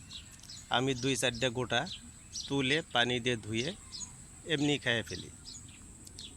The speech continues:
আপনি এটা ওষুধের মতো গিলেও খাইতে পারেন, আবার আপনি চাবাইও খাইতে পারেন। এটা কিন্তু আপনার প্রচণ্ড তিতা, যা ভাষায় প্রকাশ করার মতো না। তে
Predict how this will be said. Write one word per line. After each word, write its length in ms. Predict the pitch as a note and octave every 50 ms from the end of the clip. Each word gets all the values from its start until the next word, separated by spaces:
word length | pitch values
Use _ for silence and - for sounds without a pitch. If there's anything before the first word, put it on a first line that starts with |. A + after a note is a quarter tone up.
| - - - - -
আপনি 260 | - A#2+ - D#3+ E3
এটা 220 | D#3+ - F3+ F3+
ওষুধের 500 | F#3+ F3 D#3+ D3 - D3 C#3 C3+ D3+ C#3+
মতো 340 | C#3+ C#3+ C3 - D3+ E3+ A#3 - - - - - - - - - - - - - - - - - - - - - - - - - - - G#2+
গিলেও 240 | A#2+ C#3 D3 E3 E3
খাইতে 300 | - D#3+ D#3+ C#3 - D#3
পারেন, 260 | C#3 D#3 D#3+ G3 A#3 B3+ - - - - - - - - - - - - - - - -
আবার 220 | - A2+ B2 B2+ B2+
আপনি 220 | B2 - B2+ B2 -
চাবাইও 380 | - C3+ C3+ B2 A#2+ B2 B2 A#2
খাইতে 300 | - - G#2+ F#2+ - F#2+
পারেন। 240 | - F#2+ E2+ - - - - - - - - - - - - - - - - - -
এটা 260 | - C3 C3+ - E3+
কিন্তু 340 | D#3+ - E3+ D#3+ D#3 D3+ E3
আপনার 280 | D#3 D3 - D3 D3+ D3+ - - -
প্রচণ্ড 680 | C4 B3+ G#3+ - - A3 G#3+ G#3 G#3 G3+ G3 G#3 F#3+ - - -
তিতা, 380 | G3+ F3 - - A#2+ A2 E2+ - - - - - - - - A2 G#2+
যা 220 | B2 C3+ C3 B2+
ভাষায় 400 | A2 - A#2+ A#2+ - - C#3 B2+
প্রকাশ 440 | A#2+ - C3+ B2 A#2 - A#2 A2+ -
করার 300 | - - A2 A2 A2 G#2
মতো 280 | G#2+ G#2 G2 - - F#2
না। 180 | G2 A#2+ D#3+ - - - - - - - - - - - - - - - - - - - - - - - - - - - -
তে 440 | C#3 C#3 C#3 C3+ C3 B2+ B2+ B2+